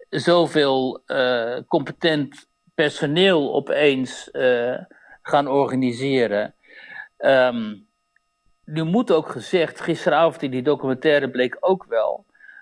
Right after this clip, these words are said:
wat er met je gebeurt als je drie weken, vier weken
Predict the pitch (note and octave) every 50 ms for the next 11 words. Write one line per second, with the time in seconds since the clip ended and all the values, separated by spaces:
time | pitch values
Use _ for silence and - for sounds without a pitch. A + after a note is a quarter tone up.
0 | _ - A#2+ A2 D#3 F3+ F3+ - D#3 C#3+ C#3+ D3 D3 - C#3+ - C#3+ B2 G#2+ -
1 | C#3 D#3 F3 E3+ D#3+ E3 E3 - - C#3+ C#3 C#3 C3+ - C3 A2+ - C3+ C#3+ D#3+
2 | D#3+ C3+ C#3 C3+ C3+ C3+ C3 C3+ C#3 B2+ C3 B2+ B2+ - E3+ D#3+ D3 C3+ B2+ C3
3 | B2+ B2 A#2 - - A#2+ A2+ A2+ G#2+ -